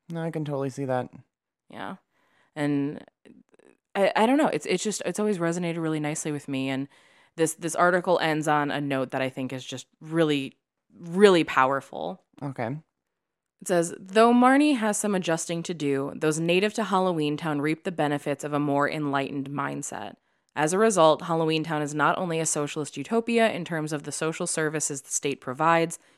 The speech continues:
Speaker 2: but the societal structure also has a positive impact on them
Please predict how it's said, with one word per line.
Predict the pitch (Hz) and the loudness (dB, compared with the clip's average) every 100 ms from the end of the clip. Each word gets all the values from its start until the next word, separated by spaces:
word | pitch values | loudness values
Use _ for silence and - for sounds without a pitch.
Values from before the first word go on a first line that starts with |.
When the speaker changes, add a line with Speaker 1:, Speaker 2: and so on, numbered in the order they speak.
| _ - | _ -14
Speaker 2:
but | 156 | -8
the | 156 | -6
societal | - 151 175 220 247 | -4 -2 0 2 2
structure | 240 196 185 - 185 | 0 -2 -2 -2 0
also | - 151 170 | 0 0 -2
has | 156 151 | -2 -4
a | |
positive | 143 - 170 185 208 190 | -4 0 0 0 -4 -4
impact | 139 139 147 143 147 | -6 -6 -6 -6 -4
on | 143 | -4
them | 143 147 | -4 -6